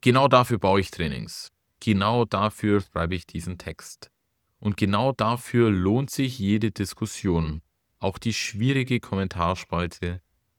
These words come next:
auch das Familienessen, auch das Mitarbeitergespräch.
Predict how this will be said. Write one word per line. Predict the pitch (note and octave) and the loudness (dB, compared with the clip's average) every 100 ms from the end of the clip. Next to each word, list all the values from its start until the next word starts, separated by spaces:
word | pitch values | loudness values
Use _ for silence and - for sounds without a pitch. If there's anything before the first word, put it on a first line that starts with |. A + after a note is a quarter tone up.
| _ | _
auch | G2+ C#3+ - | -2 -2 0
das | B2 - | -2 0
Familienessen, | G#2+ G2+ G2+ G2 E2 E2+ - F#2 F2+ - | 0 0 2 0 0 -2 -2 -4 -4 -4
auch | D#2+ E2 | -4 -4
das | - F2+ - | -4 -6 -2
Mitarbeitergespräch. | F#2+ E2 - D2+ F2+ F2+ - E2+ F2 - - | -2 0 -4 -10 -12 -12 -12 -12 -12 -14 -20